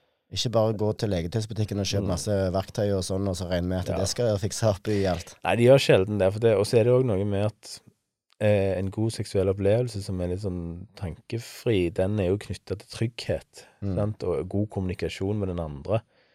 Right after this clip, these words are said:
Speaker 2: Eh, så, så det å, vi kommer jo til det temaet som handler om å kommunisere med
Speaker 1: Mm.
Speaker 2: hverandre i, i et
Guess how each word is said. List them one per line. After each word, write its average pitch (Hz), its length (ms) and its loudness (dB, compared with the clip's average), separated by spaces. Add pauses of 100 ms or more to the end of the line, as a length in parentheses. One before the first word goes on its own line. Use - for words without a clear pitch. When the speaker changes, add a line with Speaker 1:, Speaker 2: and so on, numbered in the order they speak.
(380)
Speaker 2:
Eh, 95 280 4
så, 90 260 -8
så 104 120 -6
det 107 240 8
å, 98 340 6 (520)
vi 104 100 -2
kommer 113 500 0
jo 101 160 6
til 92 140 -4
det 92 140 2
temaet 101 260 0
som 92 100 -8
handler 80 240 -4
om 92 80 -2
å - 20 -20
kommunisere 101 960 0
med 101 140 -2
Speaker 1:
Mm. 107 80 0
Speaker 2:
hverandre 87 500 0
i, 87 120 -4 (240)
i - 40 0
et - 120 -6